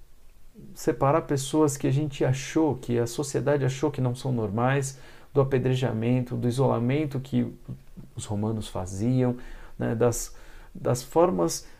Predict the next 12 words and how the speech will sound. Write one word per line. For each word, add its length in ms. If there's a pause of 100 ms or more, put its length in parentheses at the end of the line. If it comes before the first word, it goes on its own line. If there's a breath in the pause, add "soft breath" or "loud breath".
(200 loud breath)
de 160
exclusão 720
que 140
historicamente 720
foram 280
sendo 280
construídas. 960 (920 soft breath)
E 200
hoje 240
um 80
mecanismo 720
que 640